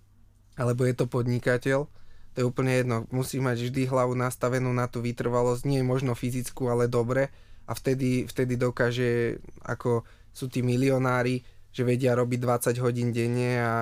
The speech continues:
a to je napríklad tá vytrvalosť. Tak ja to mám takisto v športe, že, že,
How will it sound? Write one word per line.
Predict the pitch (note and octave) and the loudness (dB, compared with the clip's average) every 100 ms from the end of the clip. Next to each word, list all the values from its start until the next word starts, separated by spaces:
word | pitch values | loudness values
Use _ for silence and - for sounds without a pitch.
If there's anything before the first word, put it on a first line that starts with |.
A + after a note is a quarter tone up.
| A2 | 0
a | - | -2
to | B2 C3+ | 0 2
je | C3 | 2
napríklad | B2+ A#2 A#2 - A2+ | 0 -2 -2 -2 0
tá | A#2 | 0
vytrvalosť. | A2 A2+ A#2 A2 A2+ A2+ - A#2+ | -2 -4 -2 -2 0 -2 -2 -4
Tak | - | 0
ja | B2 | -2
to | A2+ | 0
mám | B2+ B2 | 0 0
takisto | A#2 A#2 A#2 - | 0 -2 -4 -4
v | A#2 | -4
športe, | - A#2 A2+ G#2+ G2+ - - - - | -4 -2 -2 -2 -8 -10 -18 -20 -16
že, | - A#2 A#2 A2 | -6 0 0 0
že, | A#2 | -2